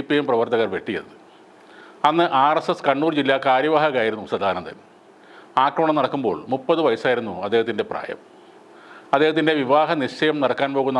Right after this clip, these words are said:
അവസരത്തിലായിരുന്നു ഈ ആക്രമണം നടന്നത്. കണ്ണൂരിൽ അപ്പോൾ നടന്നിരുന്ന രാഷ്ട്രീയ കൊലപാതകങ്ങളുടെ കൊടുക്കൽ വാങ്ങൽ പരിപാടികളുടെ ഒരു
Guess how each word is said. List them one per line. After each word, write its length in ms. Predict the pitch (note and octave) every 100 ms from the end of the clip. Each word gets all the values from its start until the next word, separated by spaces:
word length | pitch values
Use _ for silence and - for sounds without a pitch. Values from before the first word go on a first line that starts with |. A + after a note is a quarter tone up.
| A#2
അവസരത്തിലായിരുന്നു 680 | A2+ C3+ C3 G#2+ G#2 G#2 D#2+ - B2+
ഈ 40 | B2+
ആക്രമണം 400 | C3 C#3+ C#3 C3+ A#2
നടന്നത്. 340 | F#2 - - - - - - - - - - - - -
കണ്ണൂരിൽ 340 | D#3+ F#3 G3 G3+ D#3
അപ്പോൾ 200 | F3+ G3+ E3
നടന്നിരുന്ന 400 | D3+ D3+ C#3+ G2+ - -
രാഷ്ട്രീയ 400 | B2+ - - F3+ E3
കൊലപാതകങ്ങളുടെ 720 | C3+ C3 C3+ C#3 C#3 C3 A2+ D2+ - C3
കൊടുക്കൽ 340 | D3 D3+ F3 D#3
വാങ്ങൽ 280 | C3 C3 C3 B2
പരിപാടികളുടെ 520 | A#2 B2 B2+ B2+
ഒരു 60 | A#2+